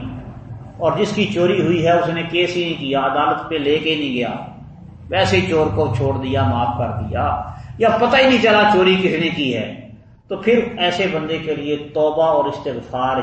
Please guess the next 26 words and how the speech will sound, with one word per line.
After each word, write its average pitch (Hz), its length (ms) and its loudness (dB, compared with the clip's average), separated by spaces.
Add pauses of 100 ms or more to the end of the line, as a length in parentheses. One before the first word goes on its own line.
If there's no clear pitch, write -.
ہی 127 200 -4
کافی 107 420 -10
ہے۔ - 140 -18 (1500)
حد 139 200 0
نہ 147 280 0
بھی 170 100 4
لگے، 143 560 0
کیونکہ 233 240 2 (240)
عدالت 202 380 2
میں 247 140 2
جائے 247 260 6
گا 269 140 6
تو 240 80 4
حد 170 200 4
لگے 135 280 0
گی، 107 380 -10 (220)
ادھر 233 220 4 (480)
پہنچا 247 300 4
ہی 156 120 4
نہیں، 113 580 -6
توبہ 214 240 2
استغفار 143 560 0 (100)
کر 117 140 0
لے، 117 300 0 (380)
کافی 123 460 0
ہے۔ - 80 -16